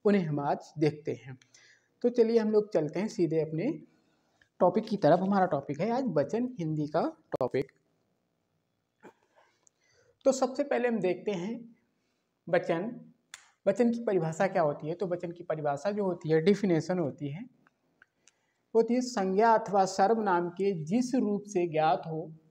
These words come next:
कि वह एक से, वह एक के लिए प्रयुक्त हुआ है या अथवा एक से अधिक के लिए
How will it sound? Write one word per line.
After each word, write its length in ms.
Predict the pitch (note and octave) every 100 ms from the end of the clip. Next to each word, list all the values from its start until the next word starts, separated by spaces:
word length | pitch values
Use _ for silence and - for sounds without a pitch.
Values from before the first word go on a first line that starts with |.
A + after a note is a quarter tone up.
| -
कि 80 | F3+
वह 320 | F#3 G#3 - G3
एक 360 | G3+ A3+ -
से, 260 | - - E3 F3+ - _ _ _ _ _ _ _ _ _ _ _ _ _ _ _ _ _ _ -
वह 300 | E3+ F#3 G3 -
एक 200 | G#3+ G#3+
के 80 | G#3+
लिए 200 | G3 G3 F#3+
प्रयुक्त 440 | F3 E3+ E3+ -
हुआ 220 | E3 E3
है 240 | D3+ D#3+ F3+
या 140 | E3+
अथवा 320 | D#3 D3 F3 -
एक 200 | F3 D#3+
से 140 | - G3 C#4+ -
अधिक 280 | E3+ A#3 A#3
के 120 | F#3+
लिए 300 | D#3+ D#3 A#3